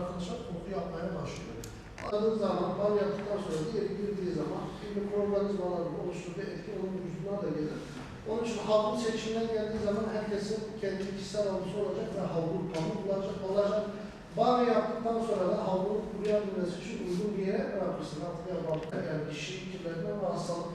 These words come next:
yayıcı bir madde oluyor. Terlik olayına gelince arkadaşlar, terlik seçimimiz,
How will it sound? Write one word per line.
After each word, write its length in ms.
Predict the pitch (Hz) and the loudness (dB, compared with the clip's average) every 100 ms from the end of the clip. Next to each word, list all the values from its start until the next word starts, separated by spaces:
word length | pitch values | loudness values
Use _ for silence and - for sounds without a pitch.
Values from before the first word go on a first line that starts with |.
| 170 | -2
yayıcı 280 | 160 156 220 | 0 0 -2
bir 140 | - 165 | -2 -2
madde 220 | 165 220 | 0 2
oluyor. 320 | 202 - - - - - - - - - - - | 2 2 0 -4 -8 -12 -14 -14 -16 -12 -10 0
Terlik 420 | 220 226 269 240 | 2 4 4 6
olayına 360 | 240 240 247 247 | 8 8 6 4
gelince 420 | 240 247 233 226 | 4 4 4 4
arkadaşlar, 540 | 214 214 202 196 226 226 220 | 4 4 2 2 0 0 0
terlik 340 | 220 214 220 - | 2 4 4 2
seçimimiz, 640 | 220 220 214 214 226 226 | 2 2 2 4 4 2